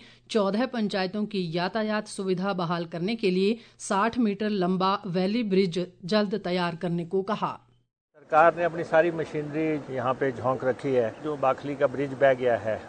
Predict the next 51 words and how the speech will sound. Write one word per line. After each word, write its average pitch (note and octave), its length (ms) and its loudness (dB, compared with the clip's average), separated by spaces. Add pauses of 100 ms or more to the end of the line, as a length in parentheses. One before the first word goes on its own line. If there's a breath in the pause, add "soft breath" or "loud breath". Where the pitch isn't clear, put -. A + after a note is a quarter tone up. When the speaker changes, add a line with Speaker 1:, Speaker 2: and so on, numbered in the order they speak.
Speaker 2:
वो C3 160 -6
भी D3+ 120 -2
एक D3+ 160 -2
लाइफलाइन D3 540 0
है C#3 280 0
इस B2+ 160 -8
राज B2+ 160 2
constituency B2+ 600 -6
की। A2 140 -6
Permanent C#3 480 0
bridge C#3 160 -4
बनाने C#3 340 2
में D3 140 0
तो C#3+ 200 0
बहुत C3 260 0
time C#3 200 4
लगेगा, C3 400 4
लेकिन C3 320 -4
valley C#3 260 2
bridge C#3+ 240 -2
जो C3+ 140 0
है, A#2 240 4
साठ D3+ 340 2
मीटर E3+ 220 -4
तक D#3+ 140 0
valley D3+ 220 0
bridge C#3+ 220 -4
बन C3 200 0
सकता A#2+ 300 -2
है। F#2 140 -2
तो E3 80 0
कहीं E3 280 -2
ऐसी D#3+ 300 2
location D3+ 440 -4
देखे C#3+ 260 -4
जहाँ C#3+ 320 0
साठ C3+ 300 4
मीटर C3+ 300 2 (200)
से C#3+ 100 0
कम C3+ 220 -2
की C#3 160 -8
दूरी C3 300 -2
हो, A#2+ 240 2
तो D3 380 0
valley C3 200 0
bridge C3 240 -8
हम A#2+ 160 -8
अब B2+ 180 -4
उपलब्ध B2 280 0
करवा A#2+ 300 2
देंगे। A2 280 -4